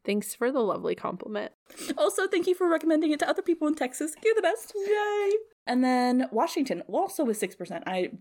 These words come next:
Speaker 2: do not know anyone in Washington, so this one's fun. And our top country, other than the United States, is Germany.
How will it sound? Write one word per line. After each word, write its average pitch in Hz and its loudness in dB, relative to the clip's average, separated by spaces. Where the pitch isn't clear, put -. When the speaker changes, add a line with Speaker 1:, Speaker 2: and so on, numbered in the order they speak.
Speaker 2:
do 240 0
not 247 2
know 226 4
anyone 220 2
in 214 2
Washington, 190 -2
so 180 -2
this 196 -4
one's 190 0
fun. 156 -4
And 240 0
our 220 2
top 359 -4
country, 226 -2
other 285 2
than 311 2
the 294 4
United 269 2
States, - -2
is 269 2
Germany. 277 0